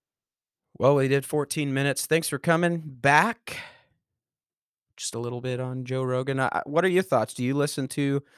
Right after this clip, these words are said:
um, do you listen to his podcast? Do you, are you a podcast listener? Do you,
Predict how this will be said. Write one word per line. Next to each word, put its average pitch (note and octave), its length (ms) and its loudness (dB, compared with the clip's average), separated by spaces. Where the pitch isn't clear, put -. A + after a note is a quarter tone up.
um, B2 460 -2
do - 80 -10
you A#2+ 80 -2
listen C#3+ 240 -4
to D3 60 -2
his D3+ 160 -4
podcast? D3+ 540 -2
Do C3 100 -4
you, C#3 260 2
are A#2 80 -2
you B2 200 2
a E3 60 2
podcast G#2 580 -4
listener? D#2 400 -10
Do D2 100 -12
you, E2+ 80 -10